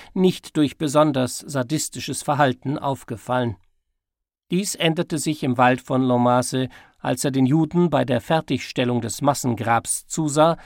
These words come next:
und sich beim Warten etwas Unterhaltung verschaffen wollte. Noch bevor die Erschießungen begannen,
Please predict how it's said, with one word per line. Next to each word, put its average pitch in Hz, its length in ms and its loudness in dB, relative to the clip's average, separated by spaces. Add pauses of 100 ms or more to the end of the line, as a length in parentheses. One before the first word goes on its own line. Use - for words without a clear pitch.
(300)
und 135 100 0
sich 139 140 -2
beim 143 200 4
Warten 156 480 4
etwas - 720 -6
Unterhaltung 139 840 -2
verschaffen - 720 -8
wollte. 113 400 -12 (1500)
Noch 151 140 2
bevor 208 340 -4
die 214 140 -2
Erschießungen 202 640 -4
begannen, 131 500 0